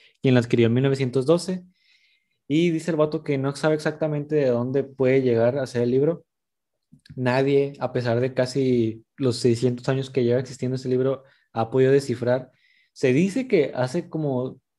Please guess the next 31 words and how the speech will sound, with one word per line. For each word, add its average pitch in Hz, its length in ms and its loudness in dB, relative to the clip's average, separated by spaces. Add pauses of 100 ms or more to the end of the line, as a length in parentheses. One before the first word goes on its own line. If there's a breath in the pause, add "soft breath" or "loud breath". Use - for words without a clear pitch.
(180)
dos 135 300 -2
a 165 60 -2
tres 151 200 -2
años, 170 360 -4 (120)
eh, 120 220 2
una 139 220 -4
persona 139 320 -6
pudo 139 200 2
descifrar 127 460 -2 (140)
diez 120 320 0
palabras 117 720 -2 (420 soft breath)
de 110 220 0
todo 107 280 0
el 104 100 0
libro. 95 280 -4 (600 soft breath)
Y 127 120 -2
se 135 120 2
rumorea 123 400 2
de 127 140 2
que 143 240 2
este 123 240 -4
podría 120 300 0
ser 120 180 -4
de 123 60 2
botánica, 139 760 -4
o 107 340 -4
podría 110 280 -2
ser 110 160 -6
de 107 60 -4
alquimia, 135 640 -4
o 104 500 -4